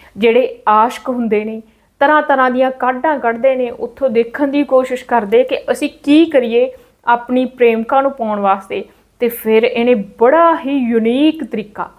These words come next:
ਅਲੱਗ ਕਿਸਮ ਦਾ ਤਰੀਕਾ ਕੱਢਿਆ ਆਪਣੀ ਪ੍ਰੇਮਿਕਾ ਨੂੰ ਪਾਉਣ ਵਾਸਤੇ। ਇਹਨੇ ਸੋਚ ਲਿਆ ਕਿ ਮੈਂ ਆਪਣੀ ਸ-, ਪ੍ਰੇਮਿਕਾ ਦਾ ਸਾਰਾ ਸਹੁਰਾ ਪਰਿਵਾਰ ਬੰਬ ਨਾਲ ਖਤਮ ਕਰ ਦੂੰ। ਤੇ ਬੰਬ ਇਸ ਵਿਅਕਤੀ ਨੇ ਕਿੱਥੋਂ ਲਿਆ?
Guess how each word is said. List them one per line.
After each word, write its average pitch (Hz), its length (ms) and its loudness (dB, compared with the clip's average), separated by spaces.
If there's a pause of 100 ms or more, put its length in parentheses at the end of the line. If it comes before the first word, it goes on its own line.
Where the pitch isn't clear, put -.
(320)
ਅਲੱਗ 269 300 2
ਕਿਸਮ 277 400 -6
ਦਾ 240 120 2
ਤਰੀਕਾ 240 420 -4
ਕੱਢਿਆ 233 360 -2
ਆਪਣੀ 226 340 -2
ਪ੍ਰੇਮਿਕਾ 226 640 0
ਨੂੰ 302 120 -2
ਪਾਉਣ 226 240 -6
ਵਾਸਤੇ। 202 500 -4 (460)
ਇਹਨੇ 277 300 4
ਸੋਚ 233 460 2
ਲਿਆ 247 240 4 (400)
ਕਿ 269 60 2
ਮੈਂ 247 180 2 (120)
ਆਪਣੀ 226 400 -2
ਸ-, - 220 -16 (120)
ਪ੍ਰੇਮਿਕਾ 233 480 2
ਦਾ 254 140 2
ਸਾਰਾ 302 640 0
ਸਹੁਰਾ 254 360 2
ਪਰਿਵਾਰ 226 580 -2 (400)
ਬੰਬ 226 420 2
ਨਾਲ 247 180 2
ਖਤਮ 208 320 -8
ਕਰ 190 140 -6
ਦੂੰ। - 200 -18 (880)
ਤੇ 214 100 4
ਬੰਬ 214 400 2 (560)
ਇਸ 311 240 2
ਵਿਅਕਤੀ 302 320 0
ਨੇ 320 120 0
ਕਿੱਥੋਂ 330 380 -2
ਲਿਆ? 311 220 2